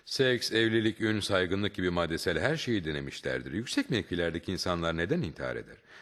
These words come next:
Çok zengin insanlar neden intihar ederler?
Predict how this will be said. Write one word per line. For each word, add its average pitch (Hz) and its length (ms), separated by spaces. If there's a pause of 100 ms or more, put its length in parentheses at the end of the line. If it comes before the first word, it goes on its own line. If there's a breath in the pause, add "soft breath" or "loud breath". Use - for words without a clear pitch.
Çok 285 220
zengin 151 260
insanlar 107 500 (640)
neden 175 300
intihar 76 400
ederler? 58 640